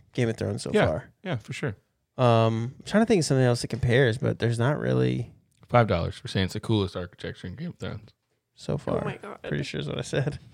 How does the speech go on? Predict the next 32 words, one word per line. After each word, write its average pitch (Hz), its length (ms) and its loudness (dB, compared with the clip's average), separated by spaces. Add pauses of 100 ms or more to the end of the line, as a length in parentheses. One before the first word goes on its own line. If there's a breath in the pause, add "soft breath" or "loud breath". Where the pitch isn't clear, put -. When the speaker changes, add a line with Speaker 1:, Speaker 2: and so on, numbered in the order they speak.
(640 loud breath)
Speaker 1:
Um, 139 340 6
and 135 80 4
that's 135 160 6
an 131 60 6
opinion, 117 440 6
not 110 100 4
a 104 40 2
Speaker 2:
I'm 104 40 0
just, 101 80 -4
Speaker 1:
fact. 101 240 0
Speaker 2:
I'm 117 80 2
just 95 240 0
mad. 90 280 -2 (160)
Speaker 1:
I 185 220 2
know. 139 540 4 (400 soft breath)
I'm 208 240 10
also 214 340 10
just 196 220 4
mad 175 240 10
that 160 100 12
I 151 400 10
spoiled 151 580 8
Ned's 143 540 8
death 143 340 10
in 139 140 0
season 139 320 4
one. 135 440 4
Speaker 2:
Yeah, 160 80 2
you're 123 180 4
just 127 200 0
trying 131 260 4
to 107 220 6